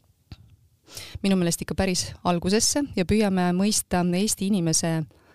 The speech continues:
elutunnetuse pärinemist, kuidas ja miks on rahu, privaatsus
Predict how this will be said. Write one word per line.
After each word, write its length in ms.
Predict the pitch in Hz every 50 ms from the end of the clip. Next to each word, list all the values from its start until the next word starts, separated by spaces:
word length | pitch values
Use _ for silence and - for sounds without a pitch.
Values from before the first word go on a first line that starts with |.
| _ _ _ _ _ _ _ _ _ _ _ _ _ _ _ _ _ -
elutunnetuse 1000 | 196 226 254 254 220 180 - 196 214 220 214 165 160 - - - 156 - 160 151
pärinemist, 640 | - 180 180 165 147 151 135 147 - - - - - - -
kuidas 640 | - 185 208 226 - - 175 160 160 - - - - - - - - _ _ _ _ _ _ _ _ _ _ -
ja 80 | 180
miks 580 | 190 196 233 - - _ - - - - - - - - - - - -
on 360 | 185 175 170 170 165 160 165 160 - _ _ _ _ - _ _ _ _ _ - -
rahu, 400 | - 185 190 180 208 226 233 226 - - - - -
privaatsus 720 | - - 170 165 170 165 165 - - - 240 240 - -